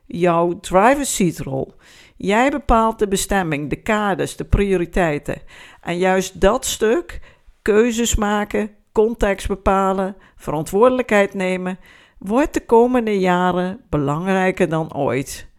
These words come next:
A I maakt het makkelijker om dingen te doen. Maar wees je bewust dat het ook veel zichtbaarder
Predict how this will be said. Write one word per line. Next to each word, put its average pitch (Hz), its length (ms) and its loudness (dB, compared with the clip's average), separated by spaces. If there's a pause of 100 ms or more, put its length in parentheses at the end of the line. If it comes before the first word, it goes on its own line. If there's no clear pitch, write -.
(600)
A 220 160 2
I 285 240 0
maakt 226 380 0
het 185 220 -2
makkelijker 233 800 -2 (340)
om 190 180 -6
dingen 185 280 0
te 165 140 -6
doen. 135 360 -10 (600)
Maar 196 640 0 (400)
wees 185 320 0
je 285 80 -2
bewust 220 420 -2
dat 190 140 0
het 170 140 -6
ook 180 200 -2
veel 233 340 0
zichtbaarder 190 920 0